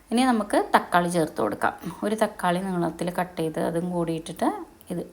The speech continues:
just ഒന്ന് വഴറ്റി കൊടുക്കുക. നമ്മുടെ തക്കാളി, ഏ, ഏകദേശം ഒന്ന് കുഴഞ്ഞ് വരണം, അതുവരെ ഒന്ന് വഴറ്റി കൊടുക്കാം.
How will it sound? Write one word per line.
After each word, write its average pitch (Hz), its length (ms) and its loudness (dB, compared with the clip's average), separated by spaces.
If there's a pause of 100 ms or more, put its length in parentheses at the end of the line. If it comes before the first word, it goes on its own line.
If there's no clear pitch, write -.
(140)
just 175 400 -4
ഒന്ന് 185 460 -2 (460)
വഴറ്റി 175 280 2
കൊടുക്കുക. 196 560 2
നമ്മുടെ 190 300 -2
തക്കാളി, 185 460 -2 (240)
ഏ, 185 280 0
ഏകദേശം 190 540 0
ഒന്ന് 185 500 -4
കുഴഞ്ഞ് 175 500 2 (320)
വരണം, 160 520 -2
അതുവരെ 160 360 -2
ഒന്ന് 165 140 -4
വഴറ്റി 151 320 -6
കൊടുക്കാം. 165 580 0